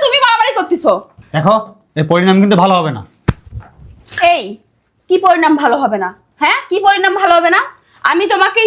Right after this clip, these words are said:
Speaker 1: স্পষ্ট একটা কথা বলে দিচ্ছি, আজকের পর থেকে আমি তোমাকে কোনো নাস্তা বানিয়ে খাওয়াইতে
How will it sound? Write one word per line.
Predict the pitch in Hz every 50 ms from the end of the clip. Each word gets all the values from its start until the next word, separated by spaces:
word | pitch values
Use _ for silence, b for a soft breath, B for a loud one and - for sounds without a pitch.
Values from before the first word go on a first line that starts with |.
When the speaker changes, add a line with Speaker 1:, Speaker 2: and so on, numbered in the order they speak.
| 453 440
Speaker 1:
স্পষ্ট | - - 440 494 - - 427 -
একটা | - 349 311
কথা | 277 - 339 269 285
বলে | 262 226 214
দিচ্ছি, | 226 - - - - 196 190 b b b b b b -
আজকের | 349 - - - 440 453 466
পর | 427 381 370 -
থেকে | 415 311 320 320 262 294
আমি | 320 359 415 427
তোমাকে | 403 392 392 392 453 480 415
কোনো | 392 392 392 370 339
নাস্তা | 349 349 - - 359 330
বানিয়ে | 330 330 349 370 403 415 -
খাওয়াইতে | 392 302 320 - -